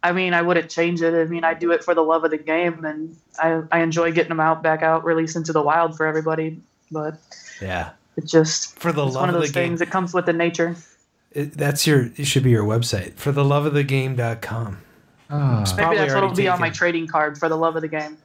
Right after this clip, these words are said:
Speaker 2: Yeah,
Speaker 1: Right.
Speaker 2: that's, that's a good
Speaker 1: So
Speaker 2: one. I like that. Mark,
Speaker 1: So,
Speaker 2: what
Speaker 1: yeah.
Speaker 2: about your most dangerous? You're thinking about it. I know you are.
Speaker 3: I haven't really had a dangerous thing. Everything's been pretty non,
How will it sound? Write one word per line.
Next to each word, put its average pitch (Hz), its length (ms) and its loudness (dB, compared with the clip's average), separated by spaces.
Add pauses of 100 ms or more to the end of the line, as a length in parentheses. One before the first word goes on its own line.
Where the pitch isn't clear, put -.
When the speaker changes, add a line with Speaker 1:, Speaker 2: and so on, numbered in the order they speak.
(120)
Speaker 2:
Yeah, 131 240 0
Speaker 1:
Right. - 80 -2
Speaker 2:
that's, 98 320 -8
that's - 240 -14
a 113 40 -10
good 117 240 -6
Speaker 1:
So 180 80 2
Speaker 2:
one. 170 100 4 (440)
I 107 100 -8
like 113 260 -4
that. 82 260 -12 (1000)
Mark, 151 220 2
Speaker 1:
So, 170 100 -2
Speaker 2:
what 151 120 2
Speaker 1:
yeah. 160 40 0
Speaker 2:
about 156 300 0
your 156 120 2
most 131 460 0
dangerous? 123 720 -2 (480)
You're 151 140 2
thinking 165 320 2
about 104 320 0
it. 113 180 -6 (160)
I 131 60 -4
know 143 100 6
you 127 220 6
are. 104 340 -4 (240)
Speaker 3:
I - 160 2
haven't 277 160 0
really 190 200 2
had 185 220 2
a 165 60 4
dangerous 107 520 -2
thing. 107 260 0
Everything's 320 480 0
been 143 180 0
pretty 156 240 4
non, 127 640 2